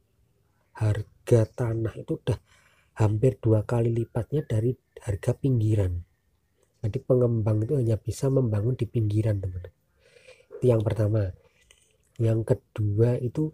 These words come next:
eh, dari akses kesehatan, sekolah itu sangat jauh ya teman-teman.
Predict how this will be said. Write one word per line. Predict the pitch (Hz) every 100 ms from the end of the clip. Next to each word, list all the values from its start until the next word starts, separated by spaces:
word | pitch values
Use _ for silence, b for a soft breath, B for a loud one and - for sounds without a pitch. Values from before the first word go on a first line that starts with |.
| _ _ _ _ _ _ _ -
eh, | 127 123 123 123 _ _ _ _ _
dari | 123 110 107 113 117 123
akses | 123 - - - 131 - - - - -
kesehatan, | - - 143 - 104 - 117 113 120
sekolah | 127 - 123 113 117 117 113 - _ _ _ _ _ _ _ _ -
itu | 123 170 165 165
sangat | - 131 131 - 117
jauh | 117
ya | 117 101
teman-teman. | 98 95 92